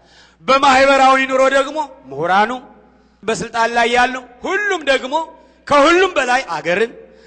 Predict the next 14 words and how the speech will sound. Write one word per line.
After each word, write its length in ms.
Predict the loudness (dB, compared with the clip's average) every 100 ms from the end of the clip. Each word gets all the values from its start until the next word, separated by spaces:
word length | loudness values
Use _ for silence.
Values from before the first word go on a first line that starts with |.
| -4
ከሁሉም 420 | 0 2 2 -2 -2
በላይ 280 | 0 0 -2
ህዝብን፣ 440 | -6 -10 -2 -4 -4 -14 -8
ከሁሉም 380 | 0 2 2 0
በላይ 280 | 0 0 -2 -2
ታሪክን፣ 500 | 0 0 0 -2 -4 -8 -20 -6
ቢቻል 500 | -4 -2 2 2 2 -4 -10
ከሁሉም 420 | 0 2 2 0 0
በላይ 240 | 2 2 0
እግዚአብሔርን 640 | -2 2 4 4 2 2
አድርጎ 300 | 0 0 -4 -8 -10 -14
እግዚአብሔርን 580 | -4 0 0 0 -4 -4
መመሪያ 380 | -4 -2 -4 -2
አድርጎ 340 | -2 -4 -6